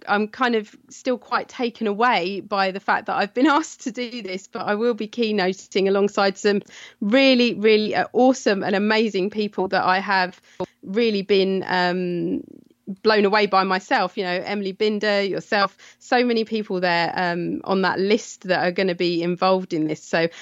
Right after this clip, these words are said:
uh, it's all arranged by, um, Bradley Metrock, and, uh, yeah, it's, it's happening in October. It's all online, and I'm looking forward to, to being the keynote speaker.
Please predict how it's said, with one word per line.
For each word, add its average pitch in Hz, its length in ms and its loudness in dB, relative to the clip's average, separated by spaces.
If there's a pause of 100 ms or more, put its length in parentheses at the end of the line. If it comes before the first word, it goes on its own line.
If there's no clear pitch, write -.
(220)
uh, 185 200 2
it's 208 160 0
all 240 240 2
arranged 220 420 0
by, 185 300 2
um, 175 160 -4
Bradley 196 340 -2
Metrock, 180 440 -6 (460)
and, 175 420 -4
uh, 165 320 -2
yeah, 190 360 -2
it's, - 420 -6
it's 185 180 -8
happening 208 280 -2
in 196 80 -4
October. 208 400 -2
It's - 160 -6
all 214 160 0
online, 247 520 2 (380)
and 202 320 -2
I'm 196 160 -4
looking 214 240 -4
forward 240 300 -2
to, 233 320 -2
to - 180 -10
being 254 300 2
the 240 80 -2
keynote 262 420 2
speaker. 214 560 -2